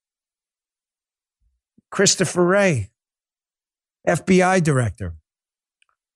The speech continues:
who I think now knows that that was all bullshit and knows his F B I was covering for Biden. And let me tell you what's happening, in case you think before I play this clip that Christopher Wray had an epiphany.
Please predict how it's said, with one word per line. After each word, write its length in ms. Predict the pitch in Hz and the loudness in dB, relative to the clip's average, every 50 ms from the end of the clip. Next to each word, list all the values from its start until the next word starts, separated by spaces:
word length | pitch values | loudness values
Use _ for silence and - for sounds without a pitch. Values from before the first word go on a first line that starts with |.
| _ _ _ _ _ _ _ | _ _ _ _ _ _ _
who 140 | - 175 185 | 0 2 2
I 140 | 180 185 185 | 2 2 0
think 340 | 170 - 240 247 220 - 190 | 0 2 0 0 0 0 0
now 260 | 208 208 196 185 175 | 0 0 2 2 4
knows 480 | 165 165 190 202 185 160 151 151 117 | 4 4 4 2 2 0 0 0 0
that 200 | - 147 131 117 | 0 0 0 0
that 200 | - 147 143 143 | 0 0 0 0
was 160 | 147 139 110 139 | 0 0 0 0
all 160 | 139 123 117 | 0 0 0
bullshit 600 | 101 110 117 113 107 - - 120 123 147 143 - _ _ | -2 -2 -2 -2 -2 -2 -2 0 0 0 -2 -6 _ _
and 140 | - 120 120 | -4 -2 0
knows 240 | 131 135 135 131 110 | 2 2 2 2 2
his 160 | 131 120 107 | 2 2 2
F 180 | 135 120 - - | 2 0 -2 -4
B 160 | 143 127 123 | -4 -4 -2
I 160 | 117 113 113 | -2 -2 -4
was 160 | 113 113 107 | -4 -4 -6
covering 380 | - - 131 123 107 117 123 117 | -4 -2 -2 -2 0 -2 -2 -4
for 160 | - - 117 | -4 -4 -4
Biden. 340 | 95 117 107 110 135 151 170 | -2 -2 0 0 2 2 2
And 60 | 170 | 2
let 80 | 175 185 | 4 4
me 100 | 202 202 | 2 2
tell 160 | - 190 190 | 2 2 2
you 60 | 185 | 2
what's 120 | 180 165 | 2 2
happening, 360 | - 165 156 123 135 117 107 110 | 0 0 0 -2 -4 -6 -8 -8
in 60 | 107 | -4
case 280 | - 143 143 127 - | -2 0 2 2 2
you 80 | 151 135 | 0 0
think 220 | 107 156 143 127 | 0 0 0 -2
before 280 | - 123 - - 147 135 | -2 -6 -4 -2 0 0
I 60 | 123 | 0
play 260 | 117 - - 147 135 | 0 -2 0 0 0
this 220 | 135 123 123 113 - | 0 0 0 -2 -2
clip 280 | - - 151 127 - | 0 0 -2 -2 -2
that 120 | - 120 110 | -6 -8 -6
Christopher 400 | - - 117 - - - 120 120 | -4 -2 -2 -2 -2 -2 -2 -2
Wray 160 | 120 123 120 | 0 0 0
had 160 | 113 120 117 110 | 0 0 -2 -2
an 60 | 107 | -4
epiphany. 480 | 101 - 127 131 104 - 101 87 78 | -4 -2 -2 -2 -2 -4 -8 -10 -12